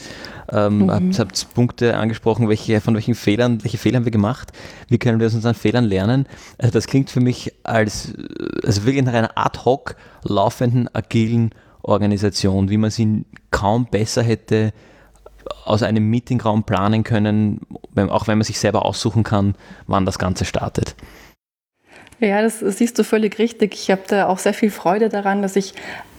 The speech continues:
Speaker 2: eigentlich auch erst sehr viel später mit diesen Fachbegriffen konfrontiert wurde. Ähm, zum Beispiel, als wir mit Kanban gearbeitet haben und uns natürlich auch mit agilen Organisationen beschäftigen,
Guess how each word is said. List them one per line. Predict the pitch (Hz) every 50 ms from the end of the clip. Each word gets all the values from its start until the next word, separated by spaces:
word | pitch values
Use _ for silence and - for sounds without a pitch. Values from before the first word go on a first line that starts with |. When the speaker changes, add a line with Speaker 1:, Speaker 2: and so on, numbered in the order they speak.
| -
Speaker 2:
eigentlich | 180 190 214 208 202 185
auch | 185 196
erst | 180 - -
sehr | - 185
viel | 190 - 196 185
später | - - - - 175 185 233 240 - - 175 175 190 202 - -
mit | 202 190 185 -
diesen | 196 185 190 190 180
Fachbegriffen | - - - 202 - - - 226 190 - - 190 190 - 190
konfrontiert | - - 185 185 - - 196 180 180 - - 226 240 233 - -
wurde. | 180 170 175 196 220 262 - - - - - - - - - - - - - -
Ähm, | 175 170 175 175 175 175 175 175 175 175 -
zum | - - 185
Beispiel, | 180 175 - - - 170
als | 170 -
wir | - 180
mit | 175 170 175
Kanban | - - 190 208 202 190 185 180 185 185
gearbeitet | 180 180 - 156 170 180 180 180 175 - 190 185 - -
haben | 175 156 156 165 165 165 170 175 175 175 175 175 -
und | 165 165 165 - -
uns | 165 165 165 - - -
natürlich | 165 170 - 175 175 175 - -
auch | 165 180
mit | 185 175 -
agilen | 180 175 - - 196 202 196 185
Organisationen | 160 180 - 185 180 175 - 160 160 - - 190 226 240 220
beschäftigen, | 190 180 - 160 170 175 - - 196 196 202 220 233